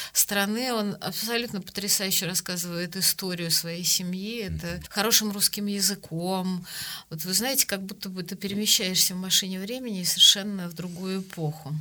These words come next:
Speaker 2: Ну, это же есть такие заметки исторические о том, что люди, которые уехали за границу, возвращаются через годы и годы и говорят тем языком,
Speaker 1: Да,
Speaker 2: который был
Speaker 1: да,
Speaker 2: двадцать лет
Speaker 1: да,
Speaker 2: назад,
Speaker 1: да.
Speaker 2: а современники уже все
Speaker 1: Да.
Speaker 2: используют всякие
Speaker 1: Да.
Speaker 2: неологизмы.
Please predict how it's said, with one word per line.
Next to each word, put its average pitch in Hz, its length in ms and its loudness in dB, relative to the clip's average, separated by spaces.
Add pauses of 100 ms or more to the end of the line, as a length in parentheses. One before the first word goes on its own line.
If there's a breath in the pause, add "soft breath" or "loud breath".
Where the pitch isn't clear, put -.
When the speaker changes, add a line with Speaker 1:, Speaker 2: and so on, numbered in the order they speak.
Speaker 2:
Ну, 104 380 2
это 92 160 -2
же 87 120 0
есть 90 300 0
такие 80 280 -2
заметки 82 400 0
исторические 156 560 -2
о - 40 -6
том, 156 100 -2
что - 160 -4
люди, 78 160 -4
которые 80 280 -4
уехали 78 360 -2
за 82 120 -2
границу, 85 460 -2
возвращаются 78 520 -4
через 76 260 -6
годы 80 260 -4
и 78 40 -2
годы 95 280 -4
и 80 40 -2
говорят 80 320 0 (120)
тем 82 240 0
языком, 78 460 0
Speaker 1:
Да, 76 140 -8
Speaker 2:
который 78 300 -2
был - 200 -2
Speaker 1:
да, 170 120 4
Speaker 2:
двадцать 160 260 2
лет 160 100 2
Speaker 1:
да, 170 80 2
Speaker 2:
назад, 165 280 0
Speaker 1:
да. 160 400 0
Speaker 2:
а 78 80 -14
современники 80 640 -2
уже 78 180 -4
все 82 280 -4 (200 loud breath)
Speaker 1:
Да. 175 260 -2 (180)
Speaker 2:
используют - 520 -4
всякие - 380 -2
Speaker 1:
Да. 90 80 8
Speaker 2:
неологизмы. 78 540 4